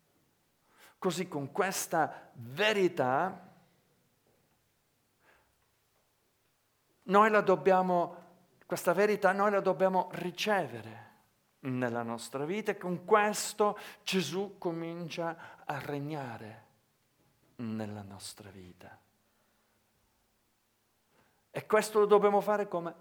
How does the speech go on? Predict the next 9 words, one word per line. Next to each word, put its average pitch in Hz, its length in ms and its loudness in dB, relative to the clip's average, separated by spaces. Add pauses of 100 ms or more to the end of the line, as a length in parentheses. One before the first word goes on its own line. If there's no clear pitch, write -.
bambini. 101 800 -8 (1600)
Senza 156 760 -6 (600)
discutere. - 920 -14 (2750)
Perché 135 220 -18
bambini, 196 680 -4
tu 214 140 -4
dici, 170 560 -4
"È 180 260 -4
così", 208 680 -6